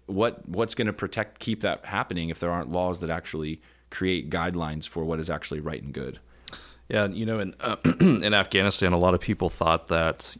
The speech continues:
Speaker 2: you know, we can bring Western democracy to Afghanistan, and what they don't realize is that in the culture, the very,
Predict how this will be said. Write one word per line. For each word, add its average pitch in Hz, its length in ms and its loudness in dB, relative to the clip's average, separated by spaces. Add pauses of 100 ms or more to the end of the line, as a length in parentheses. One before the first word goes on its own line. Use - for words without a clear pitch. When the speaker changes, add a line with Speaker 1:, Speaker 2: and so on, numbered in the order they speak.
Speaker 2:
you 87 100 -4
know, 87 220 2
we 95 160 0
can 98 140 4
bring 87 340 0 (120)
Western 104 360 0
democracy 92 580 0
to - 140 -8
Afghanistan, 82 800 -6
and 78 280 -6 (360)
what 101 100 -2
they 131 80 6
don't 104 220 2
realize 92 520 6
is 87 140 -2
that 90 240 2
in 92 140 -2
the 78 60 -2
culture, 95 440 0
the 85 100 -2
very, 107 280 4